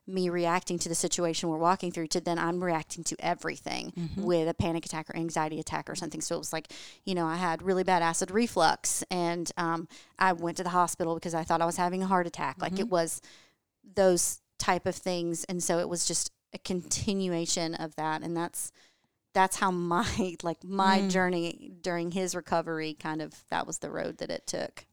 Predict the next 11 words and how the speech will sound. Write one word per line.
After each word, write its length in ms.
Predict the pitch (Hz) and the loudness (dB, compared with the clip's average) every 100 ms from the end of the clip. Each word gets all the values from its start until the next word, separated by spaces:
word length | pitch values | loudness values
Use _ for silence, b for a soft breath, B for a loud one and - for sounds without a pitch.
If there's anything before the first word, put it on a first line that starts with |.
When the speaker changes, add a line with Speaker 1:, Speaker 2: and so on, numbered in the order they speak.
| _ | _
Speaker 2:
Well, 100 | 202 | -2
you 180 | 202 196 | 0 0
prepared 560 | - 190 - 233 302 196 | 0 0 4 6 6 4
for 160 | 190 - | 2 6
all 220 | 196 202 | 8 10
the 320 | 185 175 170 170 | 8 6 4 4
physical 420 | - 254 247 233 | 8 8 8 4
things 260 | 220 220 208 | 4 2 2
that 80 | - | 0
could 100 | 190 | 2
happen 540 | 170 170 170 170 | 4 4 4 4